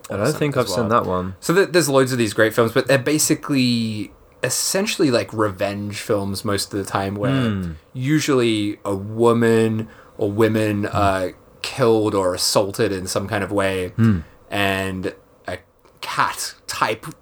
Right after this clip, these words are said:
Speaker 2: ghost or spirit
Speaker 1: Yeah.
Speaker 2: possesses them or possesses their bodies. They come back and get revenge. That's most of, of how they sort of turn
Speaker 1: Mm.
Speaker 2: out, which is the same in this film as
Speaker 1: Mm,
Speaker 2: well.
Speaker 1: mm, mm.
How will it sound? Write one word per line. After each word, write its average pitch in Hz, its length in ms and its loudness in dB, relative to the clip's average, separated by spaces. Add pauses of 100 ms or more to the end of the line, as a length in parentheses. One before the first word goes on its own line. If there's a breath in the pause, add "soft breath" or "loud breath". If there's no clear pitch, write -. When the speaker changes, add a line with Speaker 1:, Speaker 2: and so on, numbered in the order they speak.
(180)
Speaker 2:
ghost 135 420 0
or 101 120 2
spirit 107 540 -2 (120)
Speaker 1:
Yeah. 101 320 4 (380 loud breath)
Speaker 2:
possesses 104 580 -2
them 98 500 0
or 113 80 -8
possesses 104 420 -4
their 95 120 0
bodies. 92 440 -2
They 92 140 -4 (140)
come 95 240 -4
back 85 300 -2
and 90 200 -6
get 95 200 -4
revenge. 90 500 -6 (440 loud breath)
That's - 260 0 (100)
most 123 400 2
of, 101 180 -4 (140)
of - 240 -4
how 95 180 0
they 87 200 -6
sort 101 200 -6
of - 80 -10
turn 139 240 2
Speaker 1:
Mm. 113 60 2
Speaker 2:
out, 85 140 -2 (380 loud breath)
which 135 160 0
is 117 100 0
the 107 100 -2
same 92 240 0
in 82 240 -8
this 90 160 -6
film - 280 -8
as 160 60 4
Speaker 1:
Mm, 147 160 6
Speaker 2:
well. 98 100 2
Speaker 1:
mm, 98 100 2
mm. 90 320 0